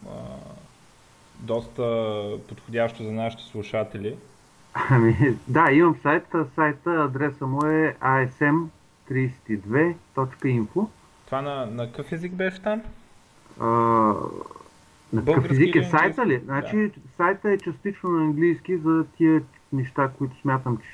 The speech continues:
Speaker 2: ще имат по-широка аудитория и има, а, туториали на български написани. Също има всякакви други, той ми е нещо като блог, нали,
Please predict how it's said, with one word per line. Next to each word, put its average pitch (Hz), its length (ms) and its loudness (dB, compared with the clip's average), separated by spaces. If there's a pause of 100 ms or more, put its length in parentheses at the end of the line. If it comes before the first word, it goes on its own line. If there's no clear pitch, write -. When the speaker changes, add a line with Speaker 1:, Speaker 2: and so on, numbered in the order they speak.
Speaker 2:
ще 127 100 -8
имат 120 160 -4
по-широка 113 600 0
аудитория 135 640 4
и 196 120 4
има, 185 320 4 (600)
а, 147 340 4 (120)
туториали 147 600 6
на 156 520 2 (420)
български 110 520 2
написани. 160 680 -2 (600)
Също 143 260 2
има 143 400 6 (360)
всякакви 131 360 -2
други, 117 420 0
той 135 140 4
ми 131 140 4
е 127 40 4
нещо 127 240 2
като - 200 -8
блог, 104 420 0
нали, 92 160 -4